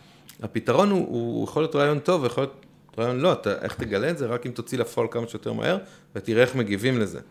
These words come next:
ו-, ואם אפשר להתקדם שם או אי אפשר להתקדם שם. אבל כל עוד הבעיה היא הכוכב הצפון שלך, אז זה לא משנה אם בחרת ללכת מפה, מפה, מפה.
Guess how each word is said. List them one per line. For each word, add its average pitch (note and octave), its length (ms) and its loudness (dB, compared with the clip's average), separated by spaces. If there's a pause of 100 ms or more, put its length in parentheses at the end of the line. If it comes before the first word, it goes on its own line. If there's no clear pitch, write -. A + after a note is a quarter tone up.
(400)
ו-, F#2+ 340 -4
ואם G2+ 120 2
אפשר A2+ 220 2
להתקדם A2+ 480 0
שם A2 160 -4
או G2+ 120 -2
אי A2 60 2
אפשר G2+ 160 -4
להתקדם F2+ 440 -12
שם. - 120 -12 (600)
אבל F#2 320 -2 (100)
כל C3 160 4
עוד D3+ 120 4
הבעיה G#2+ 460 2
היא A2+ 220 -2
הכוכב G2+ 640 -8
הצפון E3+ 380 -8
שלך, D#3 280 -6 (580)
אז G#2 120 -8
זה A#2+ 100 -2
לא D#4 120 -4
משנה D3 280 -2
אם A2+ 60 2
בחרת G#2+ 360 -2 (420)
ללכת G2 420 -4
מפה, A2 420 2
מפה, G2+ 300 -2
מפה. F#2 320 -6